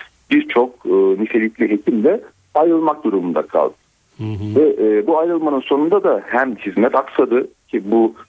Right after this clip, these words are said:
Speaker 1: basına da birçok kez yansıdı. Bazı hizmetler verilemez oldu. Çünkü bunların hepsi özellikli işlerdi açıkçası.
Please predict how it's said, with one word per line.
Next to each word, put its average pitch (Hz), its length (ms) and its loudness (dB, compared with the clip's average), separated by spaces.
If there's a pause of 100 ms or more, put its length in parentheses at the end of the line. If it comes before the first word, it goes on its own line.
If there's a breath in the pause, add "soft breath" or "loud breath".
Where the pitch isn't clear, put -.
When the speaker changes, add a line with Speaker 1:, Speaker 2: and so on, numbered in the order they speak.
(140)
Speaker 1:
basına 131 340 0
da 123 140 2
birçok 107 320 -2
kez 87 240 -2
yansıdı. 104 600 0 (100)
Bazı 107 280 0
hizmetler 107 640 -2
verilemez 98 520 0
oldu. 104 380 -2 (880)
Çünkü 101 280 0
bunların 101 280 2
hepsi 113 280 -2
özellikli 101 680 0
işlerdi 82 420 -2
açıkçası. - 640 -2